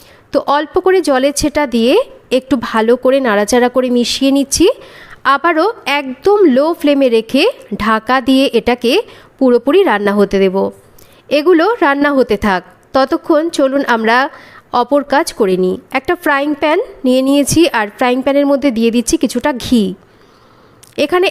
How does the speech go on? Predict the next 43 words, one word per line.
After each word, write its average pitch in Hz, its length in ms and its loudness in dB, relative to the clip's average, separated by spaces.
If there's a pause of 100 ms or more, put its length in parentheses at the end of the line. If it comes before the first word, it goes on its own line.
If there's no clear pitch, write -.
(140)
এক 285 140 -6
টেবিল 320 260 2
চামচ 320 300 -2
মতন 311 220 0 (100)
ঘি 269 100 2 (140)
আছে। 294 200 0 (360)
ঘিটা 277 260 0 (100)
যখন 320 160 -2 (100)
হালকা 247 320 0 (120)
গরম 233 200 2 (100)
হবে, 254 200 2 (500)
ঘিয়ের 285 300 2
মধ্যে 302 280 0
দিয়ে 240 180 2
দিচ্ছি 240 300 0 (480)
আমি 233 140 0 (140)
ছোট 311 140 0 (120)
টুকরো 240 300 0
করে 233 180 2
নেওয়া 269 140 0 (120)
শুকনো 220 360 0
লঙ্কা। 185 320 -2 (540)
এবার 311 240 0
লঙ্কাটাকে 247 500 -2 (100)
ঘিয়ের 214 280 0
মধ্যে 220 240 2
একটু 269 120 -6 (100)
ভালো 196 200 0
করে 262 180 0 (100)
ভেজে 240 320 0
নেব। 185 120 0 (560)
তবে 240 200 0 (120)
ঘি 302 100 2 (140)
কিন্তু 330 180 2 (120)
খুব 320 100 2 (120)
বেশি 311 180 0 (120)
গরম 240 300 0
করলে 277 200 0 (120)
ঘি 247 100 0 (120)
কিন্তু 254 220 0 (160)
উড়ে 262 160 4 (100)
যায়, 180 180 0 (420)
তাই 233 280 2